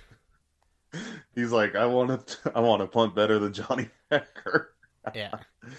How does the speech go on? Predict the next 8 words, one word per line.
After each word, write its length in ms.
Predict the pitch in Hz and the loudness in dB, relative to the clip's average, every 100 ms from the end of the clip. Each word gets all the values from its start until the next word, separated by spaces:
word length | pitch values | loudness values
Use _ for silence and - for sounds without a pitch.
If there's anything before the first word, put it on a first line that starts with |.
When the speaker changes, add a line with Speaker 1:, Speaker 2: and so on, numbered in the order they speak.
| - _ _ - | -20 _ _ -6
Speaker 1:
Uh, 340 | 156 160 139 - - - 1077 1077 1017 - | 0 2 0 -2 -10 -10 -10 -10 -16 -16
<laughs> 80 | - _ - _ - - _ - - - _ _ | -16 _ -20 _ -20 -20 _ -20 -20 -20 _ _
I, 260 | - 104 113 107 | -20 -16 -16 -14
I, 120 | 110 | -14
that's 240 | 113 - 113 | -14 -16 -12
a 20 | |
fair 220 | 117 101 | -6 -6
point. 320 | 95 98 101 | -6 -8 -8